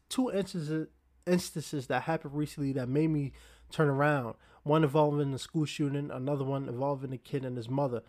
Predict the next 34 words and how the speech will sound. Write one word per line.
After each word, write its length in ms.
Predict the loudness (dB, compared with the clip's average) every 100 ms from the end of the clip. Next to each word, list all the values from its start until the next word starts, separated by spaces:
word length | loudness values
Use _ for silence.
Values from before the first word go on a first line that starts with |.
| _ _ _ _
And 240 | -2 4 6
we're 60 |
gonna 240 | 6 4 4
talk 200 | 2 2
about 240 | 0 -2
that 200 | -4 -6
in 100 | -8
this 160 | -8 -6
episode, 380 | -6 -8 -8 -6
so 140 | 0
I 20 |
won't 280 | 2 2 2
give 160 | 2 0
it 100 | -4 -6
too 140 | -4
much 240 | -2 -4 -6
away. 320 | -8 -8 -12 _ -12
But 300 | 0 0 0
I 80 | -4
want 340 | -2 0 -2 -2
you 60 |
to 100 | -4
think 220 | -4 -6
about 200 | -4 -6 -6
that 140 | -10
question. 380 | -8 -8 -8 -20 _ _ _ _ _ _ _
And 340 | 2 4 4 0
this 300 | -2 2 2
is 80 | 2
not 180 | 0 0
a 40 |
right 200 | 2 0
or 60 | 0
wrong. 320 | -2 -4 -6